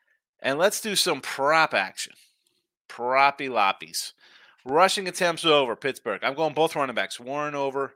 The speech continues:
It's minus one twenty-five. Harris over, uh, eighteen. He's plus one ten. Josh Allen rushing yards over fifty for plus one oh eight. And a T D, I'll go off the beaten path. Latavius Murray,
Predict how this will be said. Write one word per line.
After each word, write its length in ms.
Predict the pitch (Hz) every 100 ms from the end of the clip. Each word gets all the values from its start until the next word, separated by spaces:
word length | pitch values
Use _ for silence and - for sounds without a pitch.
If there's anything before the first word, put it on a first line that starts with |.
| _
It's 200 | - 127
minus 280 | 143 135 120
one 160 | 127 123
twenty-five. 500 | 123 113 - 110 104
Harris 440 | 123 123 117 - - _ _ _
over, 380 | 110 113 107 104
uh, 120 | 104 -
eighteen. 360 | 117 117 117
He's 180 | 113 123
plus 240 | - 107 -
one 180 | 104
ten. 320 | 98 104 98 98 _ - _ _ _ _ _ -
Josh 520 | - 127 127 135 -
Allen 360 | 120 120 117 113
rushing 440 | 117 117 120 107
yards 420 | 95 113 113 110
over 280 | 87 113 98
fifty 460 | - - 139 - 123
for 160 | -
plus 280 | - 107 -
one 160 | 107 101
oh 100 | 104
eight. 200 | 117 - _ - - -
And 160 | 185
a 40 | 190
T 220 | - 220
D, 180 | 208 185
I'll 120 | 170
go 200 | 165 160
off 460 | 170 160 - - - _ _ _ _ _ -
the 120 | 139
beaten 360 | 135 170 170
path. 280 | 156 165 156
Latavius 540 | 135 - 180 160 139 151
Murray, 320 | 175 160